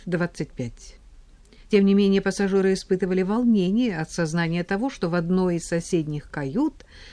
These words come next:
находится столь знаменитая актриса. Лоретта Бэнкфилд думала лишь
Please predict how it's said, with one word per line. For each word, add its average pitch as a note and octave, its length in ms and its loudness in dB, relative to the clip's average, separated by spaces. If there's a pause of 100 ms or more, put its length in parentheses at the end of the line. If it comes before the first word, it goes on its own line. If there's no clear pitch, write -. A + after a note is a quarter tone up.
(100)
находится D3+ 640 -4
столь B3+ 360 -4
знаменитая D3+ 720 -6 (160)
актриса. - 760 -12 (1000)
Лоретта G#3 880 0 (480)
Бэнкфилд G3 720 0 (1040)
думала A#3+ 680 4
лишь G3+ 600 0